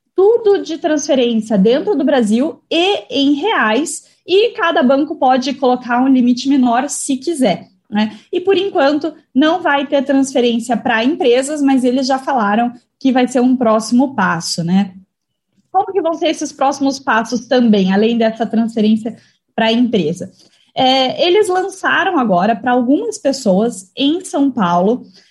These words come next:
é, rumores também que em junho isso vai expandir pra outras duas regiões, em julho vai ser, é, Brasil todo, né? Mas o que, na verdade, eles falaram oficialmente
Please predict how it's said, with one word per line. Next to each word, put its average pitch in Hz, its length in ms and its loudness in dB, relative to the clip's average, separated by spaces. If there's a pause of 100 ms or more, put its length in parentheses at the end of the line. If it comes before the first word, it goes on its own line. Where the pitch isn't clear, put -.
(180)
é, 233 360 4
rumores 302 640 2
também 262 380 2
que 254 320 2
em 247 140 4
junho 330 560 0
isso 277 260 -2
vai 247 140 0
expandir 240 400 0
pra 233 160 0
outras 214 400 0
duas 208 240 0
regiões, 294 760 0
em 269 160 4
julho 269 640 2 (260)
vai 233 240 2
ser, 240 560 0
é, 208 540 2
Brasil 220 480 2
todo, 277 500 2
né? 294 160 2
Mas 330 240 -4
o 330 60 -6
que, 349 120 -6
na 339 100 0
verdade, 277 400 0
eles 277 200 -2
falaram 247 320 0
oficialmente 277 720 -2